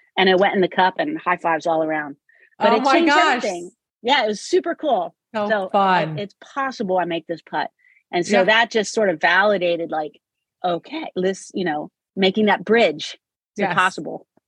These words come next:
Speaker 1: Yeah.
Speaker 2: Yes.
Speaker 1: Super cool.
Speaker 2: Yeah, so good. That's awesome. Congratulations on
Speaker 1: Yeah.
Speaker 2: your first eagle too. All right, gang, that is it. I hope you enjoyed it. And if you're interested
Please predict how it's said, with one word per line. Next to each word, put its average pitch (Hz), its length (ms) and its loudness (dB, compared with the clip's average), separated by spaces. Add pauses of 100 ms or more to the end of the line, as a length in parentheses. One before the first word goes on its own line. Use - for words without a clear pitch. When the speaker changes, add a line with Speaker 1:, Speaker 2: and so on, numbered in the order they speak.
(180)
Speaker 1:
Yeah. 240 240 -4
Speaker 2:
Yes. 220 280 0
Speaker 1:
Super 247 240 -4
cool. 202 300 -8 (460)
Speaker 2:
Yeah, 269 260 -2
so 294 380 2
good. 311 320 4
That's 302 220 2
awesome. 311 420 0
Congratulations 254 680 -2
on 233 60 2
Speaker 1:
Yeah. 226 80 4
Speaker 2:
your 220 80 -2
first 247 340 -8
eagle 226 580 0
too. 233 340 -2 (720)
All 208 60 0
right, 220 140 2
gang, 254 380 0
that 208 140 2
is 233 120 0
it. 262 260 0 (140)
I 190 80 0
hope 233 160 0
you 233 100 4
enjoyed 214 380 2
it. 208 140 0
And 202 120 0
if 202 80 -2
you're 220 140 -2
interested 233 760 -2